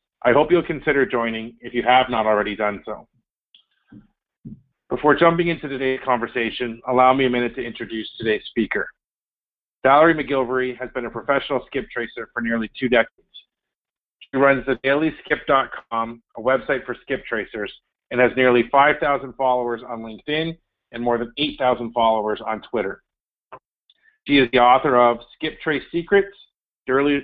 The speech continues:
Dirty Little Tricks Skip Tracers Use, Background Check, How to Do Your Own Professional Background Check, and the Most Useful Website for Small Business and Entrepreneurs.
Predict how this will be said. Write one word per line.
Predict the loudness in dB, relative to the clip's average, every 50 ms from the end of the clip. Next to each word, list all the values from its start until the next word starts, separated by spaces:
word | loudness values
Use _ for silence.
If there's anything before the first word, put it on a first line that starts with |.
| -6 _ -2
Dirty | 0 2 2 2 2
Little | 2 0 0 -2
Tricks | -2 -2 -4 -4 -4 -6 -12
Skip | _ -10 -10 -10 -6
Tracers | -2 0 0 0 0 -2 -6 -4
Use, | -2 -2 0 2 2 0 0 -2 -8 _ _ _ _ _ _ _ _ _ _ _ _ 0
Background | 2 2 2 2 0 -2 -2 -2 -4 -6
Check, | -4 -4 -4 -4 -6 -10 _ _ _ _ _ -10 -6
How | -4 -2 -2
to | -2 -2
Do | -4
Your | -4 -2 -4 -4 -2
Own | -4 -4 -4
Professional | -6 -6 -4 -4 -4 -4 -4 -6 -6
Background | -2 0 0 0 0 0 -2 -4 -4 -4
Check, | -4 -2 -2 -2 -4 -8 _ _ _ _ _ _ _ _ _ _ _ -4
and | -2 0 0 0 -2 -4 -8 -14 _
the | -4
Most | -2 -2 -2 -2
Useful | -4 -6 -6 -4 -2 -2 -2
Website | 0 0 -2 -2 -2 -2 -2 -2 -4 -4 -8
for | -10 -10
Small | -4 -2 0 2 0 0 -2
Business | -4 -6 -6 -6 -8 -10 -8
and | -6 -4 -2
Entrepreneurs. | -2 -4 -4 -8 -14 -10 -8 -8 -6 -6 -8 -10 -14 -18 -18 -18 -18